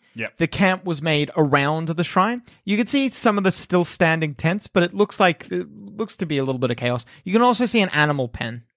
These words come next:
Speaker 1: Yep.
Speaker 2: And there was, uh, there was a bird running about in it, some sort of bird.
Speaker 1: Is it still running about?
Speaker 2: Uh, you,
Speaker 1: Do we know
Speaker 2: you,
Speaker 1: what the
Speaker 2: like,
Speaker 1: fuck bird
Speaker 2: you
Speaker 1: it
Speaker 2: only
Speaker 1: is?
Speaker 2: caught glimpses of it. You'd need to get closer to have a look.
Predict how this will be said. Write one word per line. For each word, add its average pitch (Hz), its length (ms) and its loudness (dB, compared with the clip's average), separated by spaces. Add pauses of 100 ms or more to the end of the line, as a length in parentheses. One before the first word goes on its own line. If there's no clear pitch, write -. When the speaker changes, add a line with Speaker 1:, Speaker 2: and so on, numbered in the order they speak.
Speaker 1:
Yep. 113 200 -8 (220)
Speaker 2:
And 147 220 2
there 175 180 6
was, 170 400 4
uh, 139 360 4
there 160 120 -4
was 165 160 -2
a 156 60 -4
bird 123 500 0
running 110 240 -6
about 107 280 -8
in 110 100 -10
it, 113 100 -14
some 139 180 -6
sort 120 160 -4
of 117 100 -6
bird. 120 240 0 (680)
Speaker 1:
Is 131 100 -4
it 113 120 -6
still 127 240 0
running 117 220 0
about? 147 280 -2 (320)
Speaker 2:
Uh, 190 280 4
you, 247 480 -2
Speaker 1:
Do 143 120 -2
we 151 60 4
know 156 100 6
Speaker 2:
you, 156 60 4
Speaker 1:
what - 60 2
the - 40 4
Speaker 2:
like, - 60 -4
Speaker 1:
fuck 170 260 2
bird 151 180 6
Speaker 2:
you 285 80 4
Speaker 1:
it - 60 4
Speaker 2:
only 277 120 2
Speaker 1:
is? 220 60 -8
Speaker 2:
caught 226 300 0
glimpses 170 580 -6
of 120 180 -2
it. - 240 -18
You'd 147 140 -8
need 160 180 -6
to 165 60 -6
get 143 160 -6
closer 120 400 -4
to 117 80 -8
have 110 160 -10
a - 60 -14
look. - 340 -20